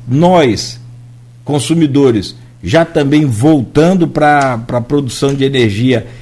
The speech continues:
independente, que é energia solar. A incidência do sol aqui na região é fantástica. Então, prefeitura de olho nisso. E com,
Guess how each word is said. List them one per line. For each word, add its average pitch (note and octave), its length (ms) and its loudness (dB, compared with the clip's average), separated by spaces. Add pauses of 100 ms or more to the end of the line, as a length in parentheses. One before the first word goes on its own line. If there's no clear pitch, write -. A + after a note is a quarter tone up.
(140)
independente, C#3 680 0
que - 80 -2
é C#3+ 40 2
energia A2+ 440 0
solar. D3 800 -4
A - 100 -2
incidência D4+ 560 0
do D3+ 140 -2
sol D3 460 0
aqui A#2 160 -6
na B2 80 -4
região A#2 320 -2
é G3+ 40 -4
fantástica. F3 600 -6
Então, G#3+ 280 0 (380)
prefeitura F#3 560 2
de E3 120 2
olho A3+ 260 4
nisso. D#3+ 420 0
E G#3+ 120 0
com, G#3+ 520 0